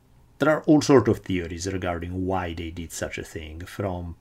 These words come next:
political machinations to financial conspiracy and pretty much everything in between. But basically the reality is no one knows. What we do know is that they were busted for it, and Diogenes' father was arrested,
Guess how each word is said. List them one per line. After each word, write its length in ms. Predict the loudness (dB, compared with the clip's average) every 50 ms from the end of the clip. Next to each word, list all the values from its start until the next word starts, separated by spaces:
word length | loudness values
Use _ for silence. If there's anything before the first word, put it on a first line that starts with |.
| _
political 600 | -2 2 2 4 2 2 0 -2 0 0 2 2
machinations 1000 | 2 0 -4 -4 -6 -6 -4 -2 0 2 2 2 0 0 -2 0 0 0 0 -2 -2
to 120 | -6 -8
financial 800 | -6 -4 -4 -2 -2 -2 -2 -4 -4 -4 -4 -4 -4 -4 -4 -4
conspiracy 960 | -6 -8 -6 -6 -6 -6 -2 0 2 2 4 2 0 0 0 2 2 2 2
and 220 | 0 -4 -8 -8
pretty 260 | -8 -8 -8 -6 -6 -8
much 260 | -8 -8 -8 -6 -6
everything 440 | -6 -6 -8 -12 -12 -12 -12 -12 -12
in 120 | -14 -14
between. 480 | -14 -14 -12 -12 -12 -12 -14 -16 -18 -18 _ -20 -20 -20 _ _ _ _ _ _ _ _ -14 _
But 140 | -8 -2 2
basically 460 | 4 6 6 6 4 4 4 4 4 4
the 120 | 4 2
reality 400 | 2 2 0 -2 -4 -6 -6 -8
is 120 | -8 -6 -6
no 120 | -8 -8
one 240 | -8 -12 -14 -16 -18
knows. 400 | -20 -20 -20 -18 -18 -18 -18 _ _ _ _ _ _ _ _ _ _ _ _ _ _ _ _ _ _ _ 2
What 180 | 4 4 6
we 120 | 4 4 4
do 260 | 6 6 8 8 8
know 400 | 6 6 4 4 2 -2 -6 -8 _ _ _ _ _ -6
is 180 | -6 -4 -2
that 180 | -2 -2 0 0
they 80 | 0 0
were 160 | 0 0 0
busted 440 | 2 2 2 2 0 -2 -8 -10 -10
for 200 | -10 -10 -10 -10
it, 280 | -14 -14 -16 -18 -20 -20 _ _ _ _ _ _ _ _ _ _ _ _ _ -4
and 160 | -2 0 2
Diogenes' 540 | 2 2 2 2 2 0 0 0 -2 -2 -4
father 360 | -2 0 0 0 2 0 0
was 220 | -2 -2 -2 -2 -2
arrested, 720 | -2 -2 -2 -4 -4 -8 -10 -12 -10 -10 -10 -12 -14